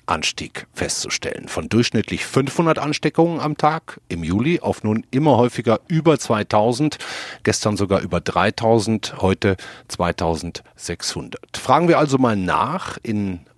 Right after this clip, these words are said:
unserem Berliner Büro, wie die Bundesregierung die aktuelle Lage einschätzt, welche Pläne da in der Schublade sind oder eben auch nicht. Wir sollten jetzt mit unserem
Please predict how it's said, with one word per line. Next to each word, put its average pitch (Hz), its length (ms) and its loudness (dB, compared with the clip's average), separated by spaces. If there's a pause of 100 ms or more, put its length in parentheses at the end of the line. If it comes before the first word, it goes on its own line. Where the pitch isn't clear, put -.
unserem 82 520 -6 (100)
Berliner 143 680 2
Büro, 98 880 0
wie 107 80 -2
die 87 160 -4 (120)
Bundesregierung 101 920 2 (400)
die 92 100 -4
aktuelle 92 640 -2
Lage 85 360 0
einschätzt, 113 640 -4
welche 87 200 -4
Pläne 113 560 0
da 117 240 6
in 95 260 -6
der 80 140 -4
Schublade 139 640 2
sind 147 580 -2
oder 92 440 -2 (120)
eben 87 320 -8 (100)
auch - 240 -6
nicht. - 320 -10
Wir - 80 -6
sollten 131 460 2
jetzt 131 480 0
mit 190 160 2
unserem 147 380 0